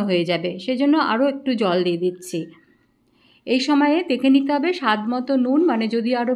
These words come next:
প্রয়োজন হয় তাহলে সেটাও দিয়ে দিতে হবে। অল্প কিছুক্ষণ ফুটিয়ে নেব, এক মিনিট মতো,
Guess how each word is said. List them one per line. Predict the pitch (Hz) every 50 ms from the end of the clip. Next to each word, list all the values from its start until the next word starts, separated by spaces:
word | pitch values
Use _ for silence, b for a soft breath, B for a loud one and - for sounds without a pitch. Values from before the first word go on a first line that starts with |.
| 254 254
প্রয়োজন | 247 240 247 226 262 269 254
হয় | 269 294 311 285
তাহলে | 262 220 220 220
সেটাও | 214 - 233 220 233 233 240
দিয়ে | 226 240 240 226
দিতে | 247 247 247 277
হবে। | 262 269 262 254 - - - b b b b b b b b _ _ _ _ _ _ _ _ _ _ _ _ _ _ _ _ _ _ _ _ _ _ _ _ _ _ _ _ _ _ _ _ _ _ -
অল্প | 262 302 320 302 311 349 -
কিছুক্ষণ | 320 285 277 285 269 285 294 277 269
ফুটিয়ে | 277 247 208 - 214 202 185
নেব, | 190 175 190 190 185 - - 226 247
এক | 254 254 -
মিনিট | 269 254 247 240 240 240 202
মতো, | 180 165 160 156 - 165